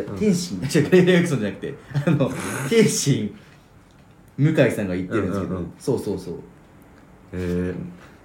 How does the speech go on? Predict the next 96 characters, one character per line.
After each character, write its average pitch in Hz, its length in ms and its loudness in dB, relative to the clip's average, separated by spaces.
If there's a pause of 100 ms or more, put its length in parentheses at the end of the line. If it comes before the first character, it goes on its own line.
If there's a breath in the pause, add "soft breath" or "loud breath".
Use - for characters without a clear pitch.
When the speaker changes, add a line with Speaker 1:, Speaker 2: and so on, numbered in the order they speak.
(160)
Speaker 1:
こ 165 80 0
れ 156 80 4
も 151 180 4
ね、 131 160 4
Speaker 2:
お - 40 0
ー。 98 60 0
Speaker 1:
も 98 140 0
う 101 60 0
有 107 180 0
名 104 160 0
な 90 140 -4
ん 82 80 -6
で 87 80 -6
す - 20 -4
よ。 107 60 -4
Speaker 2:
い 110 40 -4
ろ 107 60 -4
ん - 20 -4
な 110 60 -4
人 - 180 -10
が 80 60 -8
乗 73 60 -8
っ 71 40 -8
て - 140 -14
ま 69 80 -10
す - 120 -20
ね。 - 140 -16
Speaker 1:
う 131 40 -4
ん。 101 260 -6 (1800 loud breath)
Speaker 2:
美 98 60 -4
味 - 120 -6
し - 40 -16
そ - 180 -10
う。 - 20 -4
Speaker 1:
す 120 300 -6
ご 143 140 4
い 127 60 4
う 123 40 -2
ま 113 100 -4
そ 107 140 -4
う - 20 -2
な 95 80 -6
ん 90 60 -6
で 85 40 -8
す - 100 -12
よ 76 100 -10
ね、 71 280 -12
ほ 90 60 -12
ん 90 60 -8
と。 113 60 -6
Speaker 2:
五 117 60 -4
目 127 120 -2 (120)
か 117 160 -6
な。 107 540 -4 (300 loud breath)
Speaker 1:
五 107 60 -10
目。 107 60 0
Speaker 2:
ま 123 120 0
ず 98 240 -4
行 113 80 -6
く 120 160 -6
ん 104 60 -4
だ 95 40 -4
っ 92 40 -8
た - 80 -4
ら。 139 40 2
え、 175 40 4
で 208 80 4
も、 139 280 0
し-、 - 320 -14 (100)
ま 196 160 0
ず 165 120 -2
フ 139 120 -4
ァ 196 140 0
ー 202 60 -2
ス 202 100 -10
ト 202 120 2
で 190 220 0
食 160 140 -2
べ 170 80 -2
る 170 120 0
ん 127 40 0
だ 101 80 -2
っ 101 100 -8
た - 60 -8
ら 87 80 -8
こ 98 140 -6
れ 104 60 -2
っ 101 40 -4
て - 160 -14
い - 20 -10
う 82 40 -10
の 80 60 -12
は 80 60 -12
何 82 140 -10
な - 60 -18
の？ - 60 -20